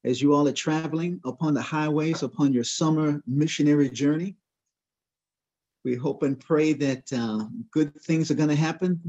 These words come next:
so that, uh, when you all return, you guys can bring back and share with us a glorious testimony, what God has done. Amen.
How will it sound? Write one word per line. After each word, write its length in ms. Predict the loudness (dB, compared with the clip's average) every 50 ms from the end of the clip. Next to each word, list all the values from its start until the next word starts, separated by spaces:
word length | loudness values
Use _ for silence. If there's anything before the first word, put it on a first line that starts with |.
| -8 -6
so 200 | -6 -4 -4 -2 -2
that, 280 | -2 -2 -2 -2 -4
uh, 80 | -4 -2
when 220 | 2 4 4 4
you 100 | 4 4
all 140 | 2 2 2
return, 420 | 2 0 0 0 0 0 0 0
you 80 | 0 0
guys 300 | 0 0 0 -2 -2 -2
can 180 | -2 0 0 0
bring 240 | 0 0 0 0
back 320 | -2 -2 -2 -4 -4 -2 -2
and 100 | -2 -2
share 280 | 0 0 0 2 2
with 160 | 2 4 4 2
us 300 | 2 2 -2 -8 -10 _
a 80 | -10 -10
glorious 600 | -4 0 2 2 4 4 4 2 2 0 -2 -4
testimony, 640 | -6 -6 -6 -6 -4 -2 0 0 2 2 0 0 -2
what 180 | -2 -2 -4 -2
God 320 | -2 0 2 4 4 2
has 300 | 2 0 0 -2 -2 -2
done. 320 | -4 -4 -4 -4 -6 -8 -10 _ _ _ _ _ _ _ _ _ _ _ _ _ _ _ _ _ _ _ _ _ _ _ _ _ _ -14 -6
Amen. 600 | -2 0 2 4 6 6 6 6 4 2 -2